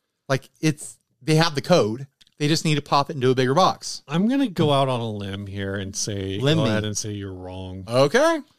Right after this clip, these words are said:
Speaker 1: All right.
Speaker 2: And I don't, I think all of these, like, the core of each one of these pedals is probably the same. There's probably some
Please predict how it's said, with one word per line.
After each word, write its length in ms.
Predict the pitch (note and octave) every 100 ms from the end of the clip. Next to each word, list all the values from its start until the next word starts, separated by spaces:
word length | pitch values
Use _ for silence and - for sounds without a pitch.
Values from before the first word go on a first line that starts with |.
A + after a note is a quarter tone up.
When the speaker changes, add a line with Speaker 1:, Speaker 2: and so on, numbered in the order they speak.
| _ -
Speaker 1:
All 160 | A#2
right. 220 | F#3 C#4+ G3
Speaker 2:
And 140 | A#2+
I 120 | A#2+
don't, 440 | A#2 - C3+ C3+ D3+
I 120 | C#3
think 220 | C#3 E3+
all 200 | D#3+ D3+
of 80 | D#3
these, 220 | D3 D3
like, 200 | C3+ A#2+
the 80 | -
core 420 | - - G#2+ A2
of 180 | B2 A#2+ -
each 260 | C#3 A#2+ -
one 160 | A#2+
of 60 | A#2+
these 160 | A#2 A2
pedals 300 | A#2 A#2 A2
is 100 | G#2+
probably 500 | - A2 G#2+ A2+ A2+
the 120 | G#2
same. 500 | - A#2 G#2+ G#2 G2+ - _ _ _ -
There's 160 | C#3 -
probably 600 | - E3 G3 F#3 E3 D3
some 600 | - - C3+ B2+ C3